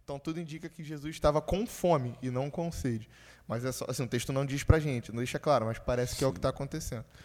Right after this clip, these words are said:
Speaker 1: Então é mais um tipo de jejum que a gente vê, né?
Speaker 2: O único exemplo humano, assim, que a gen-,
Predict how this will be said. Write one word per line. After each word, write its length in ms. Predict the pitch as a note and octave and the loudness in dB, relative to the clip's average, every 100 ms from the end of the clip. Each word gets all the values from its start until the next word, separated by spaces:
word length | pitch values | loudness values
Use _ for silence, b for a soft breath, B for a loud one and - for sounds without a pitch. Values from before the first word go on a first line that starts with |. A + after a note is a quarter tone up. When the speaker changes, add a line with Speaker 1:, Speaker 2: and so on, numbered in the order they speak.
| b b | b b
Speaker 1:
Então 180 | C3 C3+ | -2 0
é 60 | |
mais 200 | D3 D3+ F#3+ | 2 0 0
um 100 | F#3+ | -4
tipo 200 | - E3 | -8 -8
de 80 | |
jejum 300 | E3 F3 D#3+ | -2 -2 -2
que 80 | D#3+ | -4
a 40 | D#3 | -6
gente 200 | E3 D#3 | -6 -8
vê, 160 | B2+ | -8
né? 40 | G#2+ | -4
Speaker 2:
O 60 | A#2 | 0
único 680 | A#2+ D3+ E3 F3+ E3 D#3 A#2 - | 2 0 0 4 6 6 4 8
exemplo 880 | B2 A#2+ A2+ A#2+ B2 A#2 A2+ A2 - | 10 10 6 6 6 6 4 4 2
humano, 580 | A#2 A2 A2 A#2+ B2+ A2 | 2 2 4 6 6 4
assim, 360 | G#2 - A2+ A#2 | 2 0 -2 -2
que 400 | - G#2+ G2 - - - | 0 0 0 -4 -10 -4
a 160 | A2 G#2 | 0 0
gen-, 280 | G#2+ A2 | 2 0